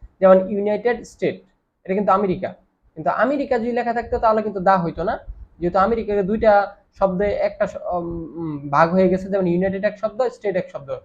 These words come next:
একাধিক শব্দ, সেই জন্য দা হয়েছে। যেমন, আহ, ইউনাইটেড কিংডম, এটা কিন্তু ইংল্যান্ড, সেই জন্য কিন্তু, আহ, ইংল্যান্ড থাকলে দা হইতো না, যেহেতু ইংল্যান্ডটা দুইটা শব্দে ভাগ হয়ে গেছে, একটা ইউনাইটেড, একটা কিংডম, সেই জন্য দা হয়েছে। পরে দা সেন্ট্রাল আফ্রিকান রিপাবলিক,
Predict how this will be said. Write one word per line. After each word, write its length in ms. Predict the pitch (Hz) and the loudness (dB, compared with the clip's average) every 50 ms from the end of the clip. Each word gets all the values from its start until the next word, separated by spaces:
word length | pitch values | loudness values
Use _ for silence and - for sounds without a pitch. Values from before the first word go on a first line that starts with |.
| - _ _ _ _ _ - _ _ _ | -20 _ _ _ _ _ -20 _ _ _
একাধিক 320 | 175 170 220 196 185 175 | 0 0 2 2 2 0
শব্দ, 300 | 185 - 196 190 190 240 | 0 -2 -2 0 0 -4
সেই 180 | 226 - - 180 | -4 -2 -4 -2
জন্য 200 | 165 180 160 151 | 0 2 0 2
দা 160 | 147 151 143 | 2 2 2
হয়েছে। 260 | 135 127 120 127 135 | 2 0 -6 -8 -8
যেমন, 220 | 139 160 175 175 180 | -6 -4 -2 -2 -4
আহ, 760 | - - _ _ _ _ _ _ _ - 208 180 170 170 - | -6 -10 _ _ _ _ _ _ _ 0 2 2 2 2 0
ইউনাইটেড 420 | 208 208 208 220 220 214 214 - | 0 0 2 2 0 0 -4 -4
কিংডম, 320 | - 202 185 175 156 131 139 | -2 0 2 2 2 0 0
এটা 120 | - 190 | -2 -2
কিন্তু 180 | 185 208 202 233 | -2 -2 -2 0
ইংল্যান্ড, 320 | 233 220 196 139 - - - - _ _ - - - - - - - _ _ _ _ _ | 0 0 0 0 -2 -4 -10 -16 _ _ -20 -20 -20 -20 -20 -20 -20 _ _ _ _ _
সেই 120 | - 220 202 | 0 0 2
জন্য 260 | 208 226 220 226 226 | 4 2 2 2 2
কিন্তু, 300 | 220 220 214 - - - - 190 | 2 0 0 -2 -10 -6 0 2
আহ, 220 | 190 185 - - | 4 4 4 2
ইংল্যান্ড 360 | - 240 254 240 233 226 220 | 2 -2 0 2 2 2 0
থাকলে 220 | 214 208 202 226 214 | -2 -4 -4 0 4
দা 180 | 196 196 185 | 4 6 6
হইতো 200 | 175 170 175 196 | 4 4 2 0
না, 160 | 214 247 277 254 | 0 0 0 0
যেহেতু 260 | 180 190 190 190 196 | 0 0 0 0 0
ইংল্যান্ডটা 420 | 196 202 214 208 208 202 202 180 | 0 0 0 -2 -2 -2 -2 -2
দুইটা 280 | 185 214 214 107 104 95 | -2 -2 0 2 2 0
শব্দে 580 | - - 196 90 - 98 202 101 - - - - _ _ _ _ - _ _ - | 2 0 -4 -2 -2 -2 -2 -2 -4 -8 -10 -14 _ _ _ _ -20 _ _ 4
ভাগ 180 | 151 160 160 | 4 6 6
হয়ে 140 | 165 180 180 | 6 4 4
গেছে, 200 | 180 190 185 220 | 4 2 0 -2
একটা 160 | 220 - - | -4 -2 0
ইউনাইটেড, 380 | 185 180 190 196 208 220 226 214 | 0 0 0 0 0 0 0 -2
একটা 160 | 196 196 196 | -2 -4 -6
কিংডম, 440 | 190 190 196 196 202 190 - - 165 | -6 -6 -6 -6 -4 -4 -4 -4 -6
সেই 200 | - - - 170 | -8 -8 -8 -6
জন্য 220 | 160 170 156 151 | -4 -4 -4 -2
দা 160 | 147 147 139 127 | 0 0 0 0
হয়েছে। 300 | 131 123 120 - 120 - _ | -2 -10 -14 -16 -20 -12 _
পরে 180 | 170 180 180 | -2 -2 0
দা 380 | 175 165 185 208 247 269 - - - - _ | 2 6 6 6 6 4 0 -6 -16 -20 _
সেন্ট্রাল 440 | - - 190 185 185 190 214 208 202 | -4 -2 0 0 2 4 4 4 4
আফ্রিকান 420 | 196 196 - 202 190 240 240 226 | 2 2 0 -4 -4 -4 -4 -4
রিপাবলিক, 460 | 202 185 156 185 165 147 135 127 120 | -4 -2 -2 -4 -4 -4 -6 -10 -12